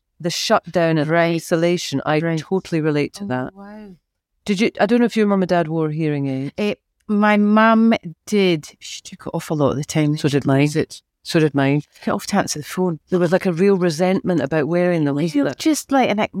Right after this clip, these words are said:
Speaker 2: yeah, not an acceptance at all. Yeah.
Speaker 1: Yeah.
Speaker 2: Just
Speaker 1: And
Speaker 2: yeah.
Speaker 1: so they were just, you know, not want to go out to a cafe, not really want family gatherings, just sort of withdraw a little
Speaker 2: Uh-huh.
Speaker 1: bit. And so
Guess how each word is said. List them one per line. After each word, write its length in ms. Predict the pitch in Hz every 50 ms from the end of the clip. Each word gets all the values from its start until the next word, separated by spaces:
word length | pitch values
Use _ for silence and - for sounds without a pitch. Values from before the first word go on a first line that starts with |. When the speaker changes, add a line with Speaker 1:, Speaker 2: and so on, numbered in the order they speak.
| 202 208 220
Speaker 2:
yeah, 380 | 220 220 214 208 202 196 190 190
not 180 | 196 220 208 190
an 40 | 190 165
acceptance 600 | - - - - 165 - - - - - - -
at 180 | - - -
all. 160 | 196 185 170
Yeah. 280 | 165 190 208 190 165 156 160 _
Speaker 1:
Yeah. 280 | - 175 185 170 147 135
Speaker 2:
Just 320 | 117 104 95 - - - - _ _ _ _ _ _
Speaker 1:
And 120 | - 202 202
Speaker 2:
yeah. 20 | -
Speaker 1:
so 600 | - - 220 208 196 190 190 185 175 170 165 - - -
they 180 | 170 170 208
were 100 | 196 196
just, 420 | 196 - 202 180 - - - - - - _ _ _
you 160 | - 202 196
know, 80 | 190 185
not 220 | 180 175 175 -
want 220 | 143 165 156 - -
to 60 | 156
go 120 | 160 151 139
out 60 | -
to 80 | - 156
a 20 | -
cafe, 460 | - - 156 151 147 - - 156 151
not 220 | 156 160 160 -
really 200 | 143 156 147 147
want 260 | 143 143 151 143 - -
family 380 | - 151 147 147 147 143 143 131
gatherings, 600 | - 147 143 143 139 139 135 139 139 135 139 -
just 200 | - 156 135 -
sort 140 | 139 123
of 80 | 143 143
withdraw 360 | 151 147 123 - - 165 160
a 100 | 156 160
little 320 | 156 175 202 190 180 - 196
Speaker 2:
Uh-huh. 180 | 190 190 165 62
Speaker 1:
bit. 120 | - - _ _ _ _ _ _ _ _ _ _
And 120 | - - 165
so 500 | - - 190 190 180 180 170 165 - -